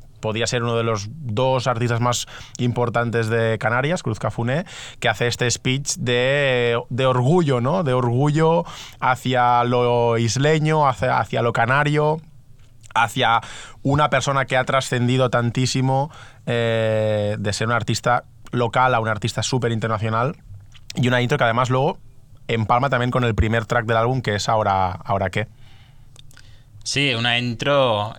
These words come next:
Speaker 2: épica, ¿no? Y que, y que emociona bastante, la verdad, porque, eh, bueno, es bonito de ver, ¿no? Este, esta escena canaria que, que ha crecido, que ha crecido con muchos artistas que han añadido su, su granito de arena y que sin duda,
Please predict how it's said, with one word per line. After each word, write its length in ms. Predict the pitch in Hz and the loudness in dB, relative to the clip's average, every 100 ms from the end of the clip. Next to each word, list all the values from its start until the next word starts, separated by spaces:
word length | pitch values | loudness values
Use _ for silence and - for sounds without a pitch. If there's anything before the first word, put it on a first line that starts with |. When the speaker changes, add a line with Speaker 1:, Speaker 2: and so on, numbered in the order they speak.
| - | -6
Speaker 2:
épica, 440 | 127 139 139 107 | -4 -4 -2 -2
¿no? 180 | 107 139 | -2 -2
Y 80 | 156 | -2
que, 280 | - 98 - | -4 -6 -6
y 140 | 104 | -8
que 140 | 110 | -4
emociona 540 | 104 104 95 117 127 135 | -2 -2 -4 -2 0 0
bastante, 460 | 113 - 113 123 | -2 -2 -4 -2
la 80 | 120 | -2
verdad, 340 | 98 98 110 117 | 0 0 0 0
porque, 640 | 98 90 98 95 92 95 - - - - - - - | -4 -4 -4 -2 -2 -6 -14 -20 -20 -20 -20 -20 -8
eh, 580 | 107 98 95 92 92 87 87 - - - | -4 -2 -2 -2 -4 -6 -10 -14 -14 -4
bueno, 240 | 113 113 | -2 -2
es 100 | 117 | -2
bonito 320 | 120 120 120 | -2 -2 -2
de 120 | 120 | 0
ver, 260 | 117 127 123 | 2 0 0
¿no? 120 | 120 | -2
Este, 960 | 123 - 120 113 110 104 101 101 - - | -2 -4 -4 0 0 0 -2 -4 -8 -12
esta 220 | 113 117 | -6 -4
escena 300 | 110 123 117 | -4 -4 -2
canaria 580 | 117 117 120 117 117 123 - - - - | 0 0 0 0 -4 -6 -14 -20 -20 -8
que, 240 | - 104 104 | -2 0 0
que 80 | 113 | -4
ha 60 | |
crecido, 680 | 98 110 - 135 147 165 262 - | -4 -6 -4 -2 0 -2 -4 -14
que 80 | - | -10
ha 40 | 107 | -6
crecido 300 | 104 123 113 | -6 -6 -4
con 140 | 107 | -4
muchos 320 | 117 117 123 | -4 -4 -2
artistas 500 | 107 107 127 - 98 | -2 -4 -6 -6 -6
que 80 | - | -4
han 120 | 101 | -4
añadido 420 | 104 104 104 107 | -4 -4 -2 -4
su, 300 | 101 110 92 87 | -4 -6 -8 -8
su 140 | 113 | -4
granito 300 | 98 101 113 | -2 -2 0
de 60 | 104 | 0
arena 460 | 107 123 143 180 - - - - | 0 -2 -2 -4 -10 -20 -20 -14
y 100 | 113 | -12
que 160 | 92 95 | -6 -6
sin 260 | - 101 | -4 -4
duda, 460 | 101 113 113 117 135 | -2 0 0 -2 -4